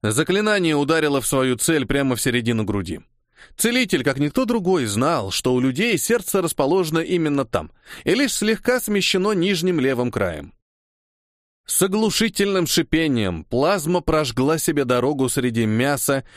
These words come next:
истаив где-то в его насыщенных кровью глубинах. Но то ли не достала до главной мышцы гуманоидов, то ли повстречалась на половине пути с ребром, которое поди ещё испепели,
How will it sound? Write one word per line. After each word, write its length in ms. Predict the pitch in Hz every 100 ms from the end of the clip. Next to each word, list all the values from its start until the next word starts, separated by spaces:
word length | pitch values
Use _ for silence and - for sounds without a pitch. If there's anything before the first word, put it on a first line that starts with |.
| -
истаив 680 | 104 135 - 170 185 185 131
где-то 400 | 117 180 185 170
в 40 |
его 220 | 160 160 151
насыщенных 720 | 143 - 208 - 185 170 151
кровью 440 | - 120 127 117
глубинах. 760 | 107 107 92 98 92 78 - - _ _ _ _ _ -
Но 280 | 113 196 254
то 260 | - 170 262
ли 140 | 240
не 120 | 190
достала 600 | 156 139 - 131 165 143
до 140 | 123 113
главной 360 | 117 127 113
мышцы 380 | 110 117 - -
гуманоидов, 800 | 98 92 90 143 170 180 - -
то 140 | - 269
ли 120 | 247
повстречалась 800 | 196 185 - 185 - 220 185 -
на 140 | 170
половине 420 | 147 135 156 160
пути 300 | 127 135 139
с 100 | 123
ребром, 560 | 92 104 98 135 240 233
которое 440 | 214 202 220 208
поди 420 | 143 165 165 185 185
ещё 280 | - 180
испепели, 680 | 170 - 175 170 170 185 170